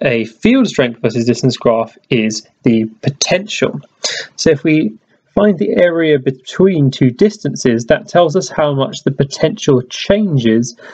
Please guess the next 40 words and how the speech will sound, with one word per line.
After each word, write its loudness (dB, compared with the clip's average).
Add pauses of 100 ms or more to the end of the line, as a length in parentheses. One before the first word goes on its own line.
(160)
between 0
those 0
distances. -2 (300)
So 0
then 4
if 0
we 2
multiply 2
by 0
the 0
mass -2
that's -4
moving, 2
we 2
can 2
work 2
out 0 (400)
what 2 (280)
the 4
potential -4
energy -2
is. -8
So -2 (540)
what 0
I, 0
I 2
used -2
a 2 (140)
counting 0 (100)
squares 2
method. -2
So 0 (680)
I 2
worked 2
out 2
that -4
one 0
square 2
is -2 (200)
this -2